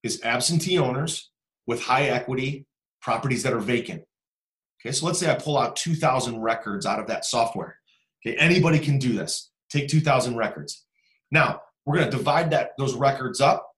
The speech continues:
We're gonna find four guys or four partners or four team members or four college kids that can go drive about four to five hundred houses each, okay? Maybe go drive, they pick a neighborhood, they pick a couple zip codes,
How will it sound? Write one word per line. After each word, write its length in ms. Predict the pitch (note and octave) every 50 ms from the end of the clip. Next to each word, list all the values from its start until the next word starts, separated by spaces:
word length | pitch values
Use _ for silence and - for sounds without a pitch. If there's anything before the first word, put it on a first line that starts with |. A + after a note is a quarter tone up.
| _ _
We're 120 | - B2+ C3
gonna 100 | B2+ A#2
find 260 | - C3 A2+ G#2 G2
four 360 | - - - D3 D#3 D#3+ D#3
guys 320 | D#3 C3 B2+ C#3 D3+ D3 A#2
or 60 | -
four 280 | - - C#3+ C#3+ C#3
partners 480 | C#3 - C#3 C#3+ C#3+ E3 E3+ D#3+ D3 A2+
or 60 | G2+
four 300 | - - - C#3+ C#3 C#3
team 220 | C#3 - D3+ D3 C3+
members 320 | C3+ D3 D#3+ E3 D#3 -
or 60 | A3
four 260 | - - - D#3 -
college 460 | - - - E3+ - E3 D3 - - -
kids 460 | - A#2 A#2 B2 C3+ - - - _ _ _ _ _ _ _ _ -
that 140 | D#3 D#3 D#3
can 120 | - D3
go 220 | C#3+ C3+ E3 D#3+ D3+
drive 800 | - A#2 B2 B2 D3 D3+ F3 F#3 D#3+ B2+ A2+ A2+ A#2+ B2+ C#3 - - _ _ _ _ _ _ _ _ _ _ _ _ _ _ _ -
about 360 | B2+ C3+ D3 C#3+ C#3 - - - - -
four 160 | E3+ E3 E3
to 60 | D3+
five 200 | - D3+ C#3+ C3+
hundred 240 | - D3+ D3 C3+ C3+
houses 420 | C3+ C3 C3 B2+ - A2+ G2+ - -
each, 400 | A#2+ - - - - - - _ _ _ _ _ _ _ _ _ _ _ _ -
okay? 280 | G#2+ - C#3 - - - - - _ _ _ _ _ _ _ -
Maybe 220 | B2 C3+ C3+ C#3
go 180 | C3+ C#3 D3 C#3+
drive, 440 | C#3+ B2 D3 D3 C#3+ D3+ D#3 D#3 - - - _ - A#2+
they 60 | -
pick 160 | - D3 C3
a 40 | B2+
neighborhood, 440 | C3 C#3 D3 D3+ D3+ D3 D#3 D3 C3
they 80 | A#2+
pick 180 | - B2 - - - - C#3+
a 140 | C3 C3 -
couple 200 | - D3+ - B2+
zip 240 | A2 - D#3+ D#3 -
codes, 440 | - D#3+ D#3 D#3 D3+ D3 - -